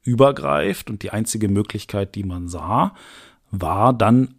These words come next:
alles, was an Fleisch noch da ist, von diesen Knochen abzukratzen. Also auch die Reste der Knochenhaut und alles, was da noch am Gebein haftet, runterzunehmen und dann eben die Knochen auch, äh,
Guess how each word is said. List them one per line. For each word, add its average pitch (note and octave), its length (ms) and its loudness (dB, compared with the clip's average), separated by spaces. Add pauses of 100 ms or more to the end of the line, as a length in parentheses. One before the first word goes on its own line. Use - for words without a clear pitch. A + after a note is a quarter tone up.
alles, G#2+ 380 2
was G#2 200 -2
an F2 160 -8
Fleisch F#2+ 560 -2
noch E2+ 160 -10
da F2+ 300 -10
ist, - 460 -10
von G#2+ 400 -4
diesen G#2 380 -4
Knochen F#2+ 480 -8 (140)
abzukratzen. - 1000 -6
Also A#2 220 -14
auch - 180 -10
die - 600 -12
Reste A#2 340 0
der G#2 120 2
Knochenhaut G2+ 920 0
und F#2 120 -10
alles, G2+ 240 -6
was G2 160 -4
da F#2 140 -2
noch F#2+ 180 -4
am F#2+ 160 -6
Gebein G2 540 0
haftet, A2 500 2 (580)
runterzunehmen C#3 1160 2 (640)
und G#2 180 -2
dann G#2 160 4
eben G2+ 320 -2
die - 120 -12
Knochen G2 420 -4
auch, F2+ 380 -10
äh, F#2+ 240 -12